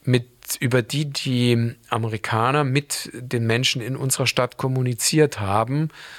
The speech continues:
bei dem Bemühen sozusagen eine neue Ordnung aufzubauen.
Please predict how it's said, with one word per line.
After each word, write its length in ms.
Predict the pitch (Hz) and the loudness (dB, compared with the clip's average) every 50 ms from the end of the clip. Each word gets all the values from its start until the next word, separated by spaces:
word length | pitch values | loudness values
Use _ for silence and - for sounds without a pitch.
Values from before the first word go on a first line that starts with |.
| - - - - - - _ _ _ - | -18 -18 -20 -20 -20 -20 _ _ _ -16
bei 680 | - 226 175 147 - - 117 113 117 123 127 131 143 170 - - - - - - | -12 -10 -10 -4 0 2 2 4 4 4 2 2 0 -2 -4 -10 -18 -20 -20 -18
dem 420 | - 160 165 - - 131 123 120 | -16 -16 -10 -4 0 0 0 2
Bemühen 500 | 117 117 113 117 120 127 139 143 151 151 | 2 2 2 2 4 4 4 6 6 4
sozusagen 1040 | 143 135 135 135 135 - - 135 117 123 120 117 117 120 123 127 123 131 131 127 127 - - - | 4 4 2 2 2 0 0 2 2 2 2 4 4 4 4 2 2 0 -2 -4 -4 -6 -6 -2
eine 560 | 117 117 120 117 117 117 113 113 113 113 - _ _ _ _ _ _ | -2 0 0 0 0 0 0 0 0 -2 -6 _ _ _ _ _ _
neue 580 | 127 117 117 113 117 120 123 123 127 127 - - | 0 2 4 4 4 4 4 4 2 2 0 0
Ordnung 540 | 110 107 107 113 113 - - 117 113 113 113 | 0 0 0 -2 -4 -4 -2 -2 -2 -2 -2
aufzubauen. 1000 | - 104 104 110 110 - - - - 95 - - 92 90 92 92 92 90 95 | 0 2 2 2 2 0 -2 -6 -6 -6 -8 -10 -10 -8 -8 -8 -10 -10 -12